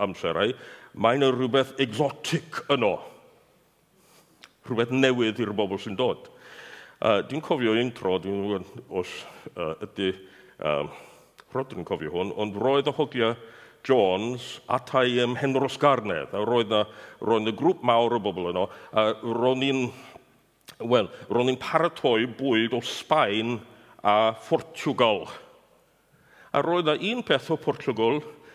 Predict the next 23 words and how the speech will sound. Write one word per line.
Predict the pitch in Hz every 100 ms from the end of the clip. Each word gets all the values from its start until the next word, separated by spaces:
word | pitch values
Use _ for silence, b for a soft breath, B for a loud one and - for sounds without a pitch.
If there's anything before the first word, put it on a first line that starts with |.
| B -
feijoada | 117 117 110 151 208 202 196
de | 170
polvo. | 165 135 104 80 76 - b b b b b _ _ b b b -
A | 80 73 B B
mae | 101 95
f-, | - - -
feijoada | - 120 110 156 196 143 120
yn | 117 107
stew | - - 175 117 90 -
cawl, | 131 123 101 95 120 B B B B B -
efo | 90
lot | 101 104 -
o |
ffa, | - 190 180 160 139 123 104 87
a | -
cig, | 190 165 143 131 120 90
a | -
selsig, | 165 160 - 151 147 - - b b b b b b 160
ond | 165 147 - -
de | -
polvo | - - 269 262 147 95 78 82 85 175 208 B B B _ _
yn | 117
golygu | 117 113 110 101 104